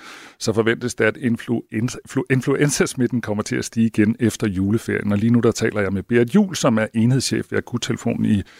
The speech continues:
Region Hovedstaden, hvor man altså har haft meget travlt i går, men, øh, hvor der ikke er så meget pres på her, øh, til morgen.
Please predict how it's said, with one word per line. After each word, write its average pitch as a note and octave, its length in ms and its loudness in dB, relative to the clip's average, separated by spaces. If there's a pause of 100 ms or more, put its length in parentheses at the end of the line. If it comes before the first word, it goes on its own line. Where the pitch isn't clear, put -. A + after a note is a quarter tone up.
(280)
Region A2+ 300 0
Hovedstaden, D#3+ 680 2
hvor G2 120 -2
man G2+ 140 -2
altså G#2 240 -4
har G2+ 100 -2
haft G2+ 260 -6
meget D#3 220 2
travlt B2 380 -4
i A#2 200 -8
går, G#3+ 300 2
men, D#3 220 -2
øh, C3 160 4
hvor A#2+ 120 2
der A#2+ 140 2
ikke C#3 300 0
er A2+ 180 0
så B2 140 -8
meget G#2+ 320 -2
pres - 400 -4
på - 340 -10 (380)
her, B2 260 -2
øh, G#2 340 -2
til A2 160 -4
morgen. G2 360 2